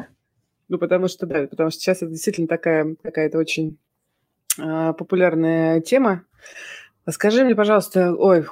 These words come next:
можешь чуть-чуть вот поговорить про организационную штуку, потому что, ну, м, надо ли как-то специально готовить, не знаю, нанимающих менеджеров к one-day офферу? А, не знаю, т-, т-, тренировать,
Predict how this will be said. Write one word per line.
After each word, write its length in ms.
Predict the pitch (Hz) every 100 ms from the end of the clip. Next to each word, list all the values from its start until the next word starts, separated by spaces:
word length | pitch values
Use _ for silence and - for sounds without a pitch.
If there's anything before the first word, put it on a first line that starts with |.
| -
можешь 340 | 190 247 202
чуть-чуть 360 | - 202 - 196
вот 120 | 160
поговорить 420 | 165 160 175 196 -
про 120 | 160
организационную 680 | 156 156 151 - 165 147 139
штуку, 380 | - - 143 120
потому 360 | - 135 147
что, 220 | 147 - 143
ну, 380 | 143 156 143 -
м, 340 | - 151 143 147 _
надо 320 | 170 180 196
ли 100 | 185 175
как-то 280 | 170 -
специально 480 | 165 - - 175 165
готовить, 460 | 147 139 156 147 139
не 60 | 135
знаю, 160 | 131
нанимающих 460 | 139 143 160 - -
менеджеров 400 | 135 131 - - _ _
к 80 | -
one-day 340 | 143 139 135
офферу? 280 | 123 - - 147 -
А, 340 | 147 143 135 -
не 300 | 151 143 139
знаю, 300 | 123 127 -
т-, 520 | - - _ _ - 170
т-, 60 | _ _ _
тренировать, 760 | 185 180 175 156 120 117 -